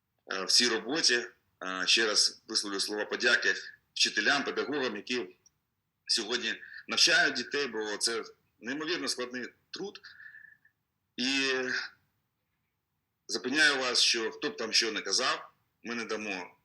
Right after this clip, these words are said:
закрити спеціальні школи, не дамо зупинити спеціальну освіту, а будемо тільки,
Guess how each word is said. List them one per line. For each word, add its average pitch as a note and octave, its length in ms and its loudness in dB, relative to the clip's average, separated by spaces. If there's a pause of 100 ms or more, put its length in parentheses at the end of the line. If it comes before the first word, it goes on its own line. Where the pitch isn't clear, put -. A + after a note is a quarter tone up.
(180)
закрити A#2+ 500 -2
спеціальні G#2+ 440 0
школи, G2 360 -2
не G#2 120 -4
дамо A2+ 500 -4
зупинити B2 520 -4
спеціальну - 500 -2
освіту, G2+ 320 -2
а G2 40 -2
будемо C#3+ 260 -6
тільки, B2 380 -4